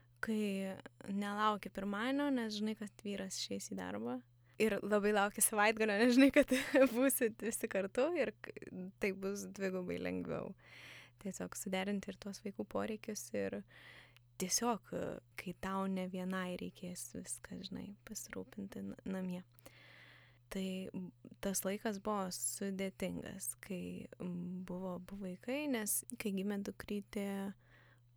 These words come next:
gerą mėnesį nėjo į darželį vyresnis sūnus, nes toks buvo sąmoningas, e, sprendimas ir dėl visokių šitų virusų ir panašiai. Ir kad jis taip kažkaip ramiai apsiprastų su ta mintim.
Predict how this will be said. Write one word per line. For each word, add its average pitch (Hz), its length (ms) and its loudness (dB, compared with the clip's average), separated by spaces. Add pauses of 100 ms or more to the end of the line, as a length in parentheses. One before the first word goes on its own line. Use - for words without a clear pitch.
(240)
gerą 196 300 -4
mėnesį 190 520 -2
nėjo 196 280 -4
į 196 80 -6
darželį 320 500 -4
vyresnis 285 500 0
sūnus, 269 360 2
nes 226 160 -2
toks 214 200 -4
buvo 208 180 0
sąmoningas, 190 840 -2
e, 202 240 -6
sprendimas 214 680 -2
ir 208 100 -8
dėl 196 360 -4
visokių 202 440 -2
šitų - 340 -8 (600)
virusų 208 520 -8
ir - 80 -14
panašiai. 226 480 -8 (600)
Ir 190 160 -4
kad - 220 -10
jis 339 180 2
taip 254 160 0
kažkaip - 340 -8
ramiai 220 280 -2
apsiprastų - 580 -4
su - 120 -4
ta 226 120 -4
mintim. 220 420 -2